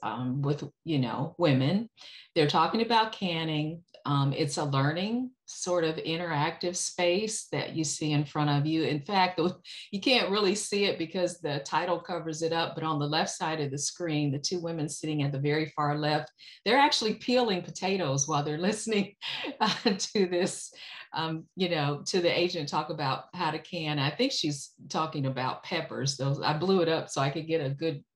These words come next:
uh, view of what she was holding in her hand. It looks like a bell pepper. So again, this is, um, this is important for setting the stage for what I'm going to talk about.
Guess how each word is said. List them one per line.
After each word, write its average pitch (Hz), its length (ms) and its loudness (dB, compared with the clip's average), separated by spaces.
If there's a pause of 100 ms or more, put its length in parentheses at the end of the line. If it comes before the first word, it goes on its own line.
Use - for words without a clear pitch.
(580)
uh, 143 180 2
view 170 260 4
of 147 180 -2
what 151 220 0
she - 160 -2
was 147 120 -4
holding 151 320 -2
in 139 60 -2
her 139 100 0
hand. 147 260 0
It 135 100 -2
looks 190 200 -2
like 139 140 2
a 139 60 0
bell 127 340 -4
pepper. - 460 -10 (520)
So 170 640 4 (100)
again, 175 640 0
this 226 300 2
is, 220 280 0
um, 156 500 0 (600)
this 226 260 0
is 226 140 -6
important 185 560 0
for 175 80 -2
setting 160 480 0
the 147 80 0
stage 147 720 -2
for 147 200 -4
what 143 200 0
I'm 139 160 2
going 135 220 0
to 135 140 -6
talk 131 300 -2
about. 120 520 -4